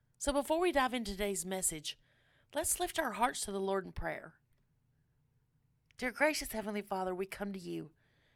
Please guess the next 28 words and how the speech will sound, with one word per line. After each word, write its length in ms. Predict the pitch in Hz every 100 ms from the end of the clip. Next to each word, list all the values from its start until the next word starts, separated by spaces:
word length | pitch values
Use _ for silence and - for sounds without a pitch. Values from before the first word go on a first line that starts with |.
| _
with 100 | 202
humble 300 | 196 240 254
heart 320 | 208 185 165 -
on 180 | 175 170
bended 360 | 190 190 196
knee 220 | 180 175 170
at 80 |
the 60 | -
foot 200 | - 170
of 60 | 170
the 80 |
cross. 540 | - 160 151 139 - - - _ _ _ _ _ _ _ _ _ _ _ _ _ - - - -
Lord, 220 | 247 240 196
may 160 | 226
we 160 | 214 233
always 480 | 196 202 220 226 202
remain 560 | 202 196 190 180 170 165 _ _ _ _ _
in 140 | 208
a 140 | 202 180
posture 560 | - 196 190 - 185
of 280 | 175 165 - -
prayer 420 | 208 214 220 226
and 200 | 180 175
praise 560 | 160 185 190 165 170 -
to 120 | 165
you. 360 | 160 156 127 - _ _ _ _ _ _ - - - - _
Even 380 | 233 254 269 233
when 380 | 220 208 202